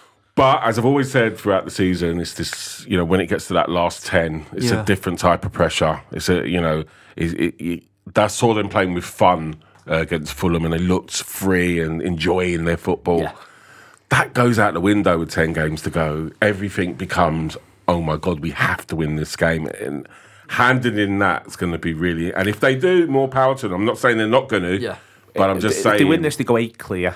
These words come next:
Speaker 4: Now, I know there'll be a game in hand in there, and, and Arsenal have still gotta go
Speaker 1: It's
Speaker 4: to the
Speaker 1: big.
Speaker 4: Etihad and all that sort of stuff, but the psychological idea of eight clear, uh, with ten to go feels like, yeah.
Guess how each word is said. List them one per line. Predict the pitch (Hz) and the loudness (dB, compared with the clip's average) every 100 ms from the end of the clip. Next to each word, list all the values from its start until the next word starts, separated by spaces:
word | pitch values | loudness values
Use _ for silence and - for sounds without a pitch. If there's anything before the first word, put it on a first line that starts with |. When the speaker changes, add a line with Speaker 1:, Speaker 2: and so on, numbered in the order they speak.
| - | -2
Speaker 4:
Now, | 104 104 | 0 2
I | |
know | 113 117 | 4 2
there'll | |
be | 107 101 | 2 0
a | |
game | 92 95 | 0 0
in | 87 | 0
hand | 87 87 90 | 0 0 0
in | 90 | 0
there, | 87 85 | 2 2
and, | 85 85 | 0 -2
and | 82 80 - | -2 -2 0
Arsenal | 90 90 90 | 0 0 -4
have | |
still | - 90 | -2 -2
gotta | 90 | 0
go | 87 | -2
Speaker 1:
It's | 87 | 2
Speaker 4:
to | 151 | 4
the | |
Speaker 1:
big. | 135 | 4
Speaker 4:
Etihad | 104 92 92 | 0 -2 -2
and | 92 | -2
all | 82 | -2
that | 85 | 0
sort | 98 87 | -2 -4
of | |
stuff, | - 87 | -4 -4
but | |
the | - | -2
psychological | - 131 131 113 104 101 | 0 0 2 0 0 2
idea | 98 90 87 87 | 2 2 0 -2
of | 85 - | -2 -4
eight | 98 95 - | -4 -4 -6
clear, | - 92 85 82 76 - - | -6 -2 -2 -2 -4 -10 -4
uh, | 87 85 | -2 -2
with | 87 | -6
ten | - 98 90 | -4 -4 -2
to | - | -4
go | 85 80 80 | -2 -2 -2
feels | - 92 82 80 87 | -2 -2 -2 -4 -4
like, | 76 73 | -6 -6
yeah. | 80 69 | -6 -8